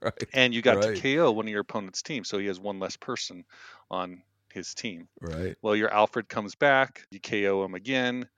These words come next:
Speaker 2: He loses another
Speaker 1: <laughs> Yeah.
Speaker 2: defensive guy. All your guys get another plus two. Maybe you have enough bolts to do that a third time. Suddenly you're sitting with a whole bunch of sidekicks and Batman that have really big butts.
Speaker 1: Right.
Speaker 2: You know, they're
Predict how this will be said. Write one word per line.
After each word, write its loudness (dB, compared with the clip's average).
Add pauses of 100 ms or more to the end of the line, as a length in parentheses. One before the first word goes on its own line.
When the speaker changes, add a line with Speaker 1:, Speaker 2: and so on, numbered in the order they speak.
(160)
Speaker 2:
He -6
loses 0
another 2
Speaker 1:
<laughs> 2
Yeah. -4
Speaker 2:
defensive -2
guy. 2
All 4
your 0
guys 2
get -6
another -2
plus -2
two. -4 (360)
Maybe -2
you 4
have 2
enough -6
bolts 0
to -6
do -2
that 2
a -2
third -4
time. -6
Suddenly -4
you're -4
sitting -6
with -4
a 0
whole -2
bunch -2
of -6 (440)
sidekicks 0
and -12
Batman 0
that 0
have -2
really 0
big -4 (120)
butts. -4
Speaker 1:
Right. -2
Speaker 2:
You -6
know, -2
they're -2